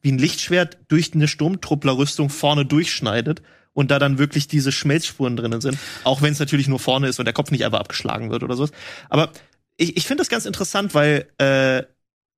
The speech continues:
wir jetzt auch schon bei dem Thema sind, ähm, und hab ich gestern drüber geredet, hab ich vorhin auch hier drüber geredet. Ich glaube, das kommt so ein bisschen drauf an, was Star Wars für einen ist, wie man die Serie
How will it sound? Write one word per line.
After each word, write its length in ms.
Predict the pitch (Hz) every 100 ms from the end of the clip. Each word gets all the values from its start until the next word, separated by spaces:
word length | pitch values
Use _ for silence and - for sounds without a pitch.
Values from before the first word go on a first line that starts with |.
| _ 147
wir 100 | 151
jetzt 140 | 156
auch 80 | 175
schon 180 | - 180
bei 80 | 160
dem 140 | 151
Thema 240 | 170 190 160
sind, 340 | 165 160 156 -
ähm, 440 | 127 127 127 123
und 80 | 135
hab 60 | 135
ich 60 |
gestern 200 | 180 185
drüber 100 | 190
geredet, 160 | 170 151
hab 40 | 131
ich 80 |
vorhin 200 | - 285 320
auch 100 | 143
hier 100 | 143
drüber 240 | 123 120
geredet. 380 | 113 113 120 156 - _ - _ _ _ _ -
Ich 120 | -
glaube, 240 | - 202 311
das 160 | 180
kommt 200 | - 190
so 120 | - 175
ein 80 |
bisschen 200 | 160 - 196
drauf 140 | 165
an, 140 | 156
was 160 | 147 -
Star 260 | - 117 160
Wars 200 | 190 -
für 160 | 147
einen 180 | 131 120
ist, 160 | 165 -
wie 80 |
man 140 | 156 135
die 80 | 127
Serie 760 | 123 120 147 156 156 156